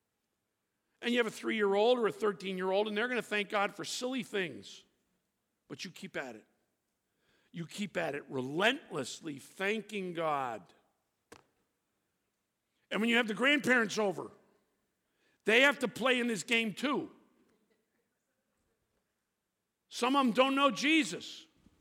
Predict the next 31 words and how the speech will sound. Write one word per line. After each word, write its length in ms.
But 80
they 80
look 200
around, 240
they 80
see 160
their 120
grandchildren 800
praying. 400
They 100
say, 160
"Well, 140
I 40
gotta 160
pray 180
for 120
something. 520
I 100
gotta 120
be 60
thankful 400
for 60
something." 220
You 580
are 120
a 60
witness. 800
You 260
are 120
a 60
candle 760